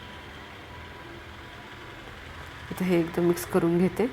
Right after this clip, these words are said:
कढईला जे पूर्ण कढईने मसाला टाकलाय त्याच्यामध्ये ओरिजिनल फ्लेवर आहे, तो देखील मी काढून याच्यामध्ये घातलाय आता, जेणेकरून आपला मसाला थोडाही वाया जाणार नाही.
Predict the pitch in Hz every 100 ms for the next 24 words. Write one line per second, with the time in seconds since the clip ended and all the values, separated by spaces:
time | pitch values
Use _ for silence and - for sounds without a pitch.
0 | - - - - - 190 180 180 175 170
1 | 180 180 196 190 196 196 202 185 185 180
2 | 180 185 185 180 165 170 180 180 180 180
3 | 185 165 180 185 180 190 185 202 175 165
4 | 180 - 185 185 - 185 180 180 170 165
5 | 165 165 160 156 175 180 185 160 160 -
6 | 262 - - - - - - - - -
7 | - - - - - 175 180 175 170 175
8 | 170 170 175 175 175 180 196 175 180 175
9 | 165 160 156 160 170 190